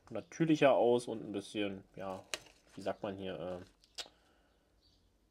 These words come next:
hier Recycled Paper, also quasi, äh, aus Altpapier gemacht. Das war das, was ich gesucht habe. Genau.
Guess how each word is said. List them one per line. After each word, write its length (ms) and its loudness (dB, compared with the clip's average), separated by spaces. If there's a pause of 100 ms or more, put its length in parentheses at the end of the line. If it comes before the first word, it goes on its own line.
(580)
hier 200 0
Recycled 520 -2
Paper, 360 -2
also 200 -6
quasi, 600 -4
äh, 100 -14 (400)
aus 160 6
Altpapier 420 2
gemacht. 240 -4 (220)
Das 160 2
war 100 12
das, 140 12
was 140 6
ich 100 -6
gesucht 260 -4
habe. 180 4 (600)
Genau. 260 10